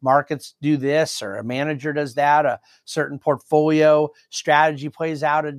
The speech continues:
a different way, and there's ebbs and flows. But everybody has periods of volatility in risk assets. And we're not talking about with this story of Madoff, uh, that people love the idea that he had four great months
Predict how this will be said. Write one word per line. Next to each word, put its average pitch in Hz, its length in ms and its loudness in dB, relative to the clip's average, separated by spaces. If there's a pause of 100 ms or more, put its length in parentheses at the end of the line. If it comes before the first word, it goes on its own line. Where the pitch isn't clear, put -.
(200)
a 156 80 -4
different 151 300 -10
way, 156 280 -2
and 131 140 -6
there's 123 340 -10
ebbs 151 220 -2
and 147 140 -10
flows. 156 360 -2 (280)
But 135 200 -2
everybody 143 920 0 (520)
has 143 400 0
periods 160 800 -4
of 165 100 -10
volatility 143 720 -2
in 123 100 -8
risk 120 260 -6
assets. - 720 -4 (440)
And 143 160 -6
we're 139 120 -2
not 156 340 0
talking 190 640 0
about 123 240 -4
with 120 120 -10
this 123 140 -12
story 135 420 -6
of 123 80 -8
Madoff, 131 580 -6 (400)
uh, 127 300 -4
that 123 180 -10
people 135 280 -6
love 151 220 2
the 139 140 -2
idea 135 320 -2
that 127 140 -10
he 127 80 -8
had 123 120 -2
four 151 360 0
great 123 280 -8
months 170 640 -4